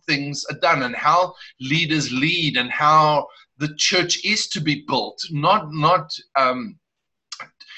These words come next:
not to destroy it, not to manipulate it, not to control it,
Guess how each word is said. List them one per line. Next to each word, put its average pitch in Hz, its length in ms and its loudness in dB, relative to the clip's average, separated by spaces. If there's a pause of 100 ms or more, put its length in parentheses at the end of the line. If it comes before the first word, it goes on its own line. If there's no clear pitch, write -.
(140)
not 180 240 0
to 151 80 -2
destroy 170 540 2
it, 214 280 2
not 165 240 2
to 135 140 -2
manipulate 180 720 2
it, 135 160 -4
not 147 200 0
to 160 100 -6
control 180 680 2
it, 185 100 0